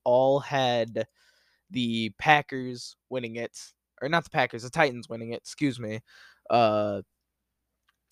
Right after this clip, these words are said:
and of course, the Titans win. But even though we all got it right, I'm not gonna count it since it seems kind of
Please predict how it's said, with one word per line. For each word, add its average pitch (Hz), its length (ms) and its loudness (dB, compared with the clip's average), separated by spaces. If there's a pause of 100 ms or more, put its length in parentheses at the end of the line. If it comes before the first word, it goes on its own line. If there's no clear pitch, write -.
and 160 80 6
of 135 100 0
course, 147 240 6
the 127 60 -8
Titans 127 360 2
win. 127 380 -2 (480)
But 170 280 12 (640)
even 160 200 -2
though 151 120 4
we 143 140 2
all 135 120 4
got 127 180 4
it 113 60 -4
right, 147 280 4
I'm 131 100 -2
not 123 200 -4
gonna 117 140 -10
count 127 280 -4
it 117 180 -12
since - 720 -12 (640)
it - 240 -6
seems 117 480 -6
kind 113 360 -2
of 107 280 -2